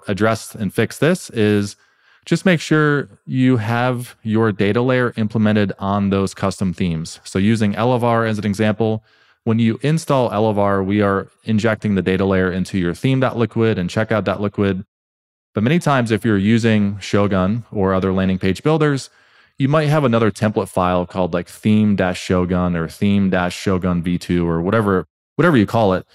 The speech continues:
The Elevar snippets just need to be implemented onto those template files or into those template files as well. Once that's done, then we do our work of grabbing the add to cart actions and all that fun stuff.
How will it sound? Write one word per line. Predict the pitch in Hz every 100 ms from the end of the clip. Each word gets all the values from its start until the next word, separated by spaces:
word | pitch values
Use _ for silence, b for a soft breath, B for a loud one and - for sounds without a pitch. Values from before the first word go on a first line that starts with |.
| b b b b
The | 110
Elevar | 110 135 135 110
snippets | - 117 107 -
just | 107 101
need | 113 98
to |
be | 92
implemented | 87 95 - 98 90 90 87 87 _
onto | 92 95 92 85 -
those | 90 90 87
template | - 85 82
files | - 82 82 82
or |
into | 85 101 98
those | 90 87
template | 85 82 73
files | 85 80 80
as | 85 -
well. | 82 76 - b b b b
Once | 127 139
that's | 123 117 -
done, | 120 113 110
then | 95 90 87 98 98
we | 104
do | 98 98
our | 95 92
work | 92 90
of | 90 80
grabbing | - 90 90 90
the | 69
add | 80
to | 90
cart | 90 87 85 - _ _ -
actions | 87 - 95 87
and | 82
all | 85 85
that | 80
fun | - 87
stuff. | 85 92 85 -